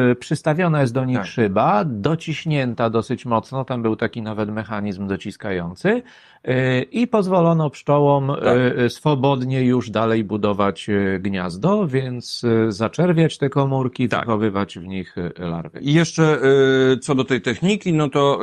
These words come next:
Speaker 2: y, pszczoły miały op-, y, optymalne warunki, czyli temperatura była w pomieszczeniu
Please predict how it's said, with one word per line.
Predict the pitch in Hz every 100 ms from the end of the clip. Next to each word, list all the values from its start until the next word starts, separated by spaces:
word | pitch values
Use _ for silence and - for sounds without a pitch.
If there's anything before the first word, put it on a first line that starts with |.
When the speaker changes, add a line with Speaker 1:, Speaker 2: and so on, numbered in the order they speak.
| 123
Speaker 2:
y, | 123
pszczoły | - - 151 156 143
miały | 139 139 139
op-, | 131 135 123 131 131
y, | 131
optymalne | 131 - 147 147 151 151 135
warunki, | 131 117 95 101
czyli | - 113
temperatura | 131 123 131 127 143 135
była | 120 123 127 120
w | -
pomieszczeniu | 131 123